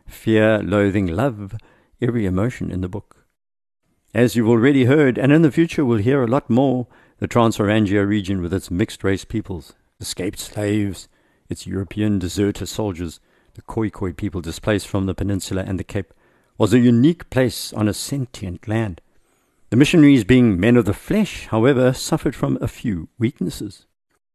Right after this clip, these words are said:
Take London Missionary Society's James Reed as an example, he who had an affair with a Khoi Khoi teenager and made her pregnant,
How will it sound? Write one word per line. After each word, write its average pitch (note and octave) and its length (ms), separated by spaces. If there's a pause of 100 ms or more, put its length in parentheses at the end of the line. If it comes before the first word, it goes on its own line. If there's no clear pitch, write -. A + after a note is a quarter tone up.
(360)
Take E3+ 240
London C#3 360
Missionary C3 380
Society's G#2+ 580
James G#2 460
Reed G2+ 460 (260)
as C3+ 140
an B2+ 80
example, D3 600 (360)
he C#3+ 320
who G2 120
had G#2+ 140
an G#2 140
affair G#2+ 280
with F#2 120
a F#2+ 40
Khoi A2 240
Khoi F#2 200
teenager A2+ 500
and E2+ 140
made F2+ 240
her E2+ 200
pregnant, F2+ 680